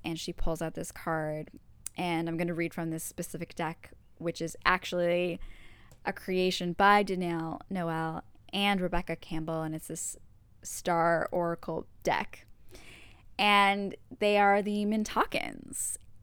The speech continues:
And the Mintakans are a soul group who originated on a planet in the constellation Orion.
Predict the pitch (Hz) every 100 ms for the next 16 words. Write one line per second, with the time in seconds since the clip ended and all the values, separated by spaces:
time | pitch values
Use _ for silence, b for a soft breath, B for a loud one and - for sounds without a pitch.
0 | - - 208 208 196 196 196 - - -
1 | - - 208 208 208 - 233 262 240 240
2 | - 180 180 180 - 175 180 - 180 190
3 | 196 175 196 - - - 208 - 196 190
4 | 220 233 220 202 196 - 180 175 170 165
5 | 175 202 - - - 185 170 170 175 -
6 | 160 - 175 - 175 127 87 - -